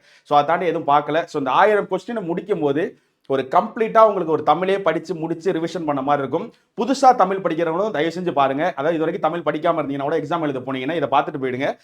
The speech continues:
ஏன்னா, எக்ஸாம்குள்ள ப்ரீவியஸ் இயர் கொஸ்டின் அது சம்பந்தப்பட்ட டேட்டாவை தான் ரிப்பீட்டடா கேக்குறாங்க. So, இது உங்களுக்கு யூஸ்ஃபுல்லா இருக்கிறதுக்கு ரொம்ப பெரிய வாய்ப்புகள் உண்டு. சரிங்களா? So, புதன்கிழமை சந்திப்போம். புதன்கிழமை காலையில எட்டு மணிக்கு எல்லாரும் ரெடியா வந்துருங்க. So, ஒரே நாள் ஆயிரம் ப்ரீவியஸ் இயர் கொஸ்டின், one day action.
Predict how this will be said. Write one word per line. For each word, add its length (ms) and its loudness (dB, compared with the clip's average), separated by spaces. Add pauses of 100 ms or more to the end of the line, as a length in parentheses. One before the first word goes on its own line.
(160)
ஏன்னா, 260 0
எக்ஸாம்குள்ள 640 2
ப்ரீவியஸ் 380 0
இயர் 120 -6
கொஸ்டின் 260 -4
அது 240 -4
சம்பந்தப்பட்ட 520 -2
டேட்டாவை 300 -2
தான் 120 -2
ரிப்பீட்டடா 440 -4
கேக்குறாங்க. 420 -4 (260)
So, 160 0
இது 140 4
உங்களுக்கு 240 0
யூஸ்ஃபுல்லா 220 0
இருக்கிறதுக்கு 380 2
ரொம்ப 200 -2
பெரிய 240 -4
வாய்ப்புகள் 380 -2
உண்டு. 320 -12
சரிங்களா? 360 2 (220)
So, 180 -2
புதன்கிழமை 460 2
சந்திப்போம். 600 -2 (120)
புதன்கிழமை 520 0
காலையில 440 4
எட்டு 280 0
மணிக்கு 260 -2
எல்லாரும் 260 2
ரெடியா 380 0
வந்துருங்க. 420 -4 (180)
So, 200 -6
ஒரே 280 4
நாள் 400 6
ஆயிரம் 540 4
ப்ரீவியஸ் 340 2
இயர் 160 0
கொஸ்டின், 300 -6 (160)
one 360 -2
day 200 2
action. 600 -4